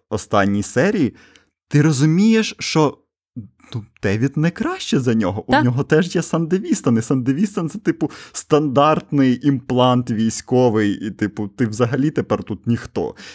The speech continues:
Speaker 1: І мені настільки от сподобалося саме те, як, е, Адам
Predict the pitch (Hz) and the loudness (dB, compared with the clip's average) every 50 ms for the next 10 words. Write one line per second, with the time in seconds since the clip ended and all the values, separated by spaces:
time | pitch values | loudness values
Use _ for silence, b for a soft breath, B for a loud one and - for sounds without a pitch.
0 | B B B 135 127 127 123 131 127 131 127 135 151 175 170 - _ _ - 120 | B B B 2 2 2 2 2 2 2 4 4 2 0 -2 -4 _ _ 0 0
1 | 123 123 120 - - 151 151 143 - - 127 110 - - _ _ _ _ _ - | 0 0 0 -4 -4 -4 -4 -4 -2 -2 0 0 -2 -4 _ _ _ _ _ -12
2 | 147 - - - - - - 113 101 117 123 120 110 113 107 107 104 - - - | -12 -12 -12 -14 -12 -8 -6 -4 0 0 0 0 2 0 0 0 0 -2 -6 -8
3 | - 120 117 113 110 104 - _ - 117 117 113 107 98 104 104 104 - - - | -4 -2 0 0 0 -2 -2 _ -2 0 2 2 2 2 0 0 0 -2 -8 -20
4 | B B B B B B 95 101 101 101 98 - _ _ - 110 110 107 110 107 | B B B B B B -4 -2 -2 -2 -4 -6 _ _ -2 0 2 2 2 0
5 | 107 101 101 98 | 0 -2 -2 -4